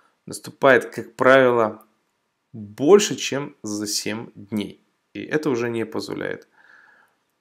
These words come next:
и это заболевание включить в заболевание с классическим острым респираторным дистресс-синдромом. Однако патоморфологически при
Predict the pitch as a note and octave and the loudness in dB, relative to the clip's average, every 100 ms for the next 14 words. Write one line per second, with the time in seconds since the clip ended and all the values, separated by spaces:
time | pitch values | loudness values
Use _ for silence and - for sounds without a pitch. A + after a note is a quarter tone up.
0 | _ _ - - - - - G2+ G2+ G#2 | _ _ -16 -16 -14 -8 -4 -2 -2 0
1 | A2 D3 G3 E3 A#2+ - - - B2+ B2 | 0 2 0 -2 -4 -8 -16 -12 -8 -6
2 | - F#3 F3+ - - _ _ A2 A2 A#2+ | -4 -4 -6 -10 -20 _ _ -18 -8 0
3 | D3 D3 D3 - _ _ _ _ _ _ | 2 2 0 -8 _ _ _ _ _ _
4 | _ _ _ - _ _ _ _ _ _ | _ _ _ -20 _ _ _ _ _ _
5 | - A2 A#2 B2 C#3+ C3+ A#2 - - - | -14 -10 -4 -4 -2 -2 -2 -2 -4 -2
6 | A#2+ C3 B2+ B2+ - A#2 A2+ - G#2+ G#2+ | -4 -4 -8 -8 -6 -4 -4 -4 -8 -10
7 | - G#2+ G#2 A2+ G#2+ G#2 G#2 - G#2+ - | -8 -8 -6 -6 -6 -8 -10 -8 -10 -8
8 | B2 C#3 G3+ G3+ B2+ A#2 B2 A#2 C#3 E3 | -4 0 2 2 -2 0 2 2 2 0
9 | F#3+ _ _ _ _ _ _ _ _ _ | -2 _ _ _ _ _ _ _ _ _
10 | _ _ _ _ - A2+ A2 G#2 - A#2 | _ _ _ _ 0 0 0 -4 -4 -4
11 | A2 A2 C#3+ D#3+ - - - - - A#2+ | -2 -2 -6 -8 -8 -8 -8 -12 -4 0
12 | C3 D#3 D#3 | 2 0 -2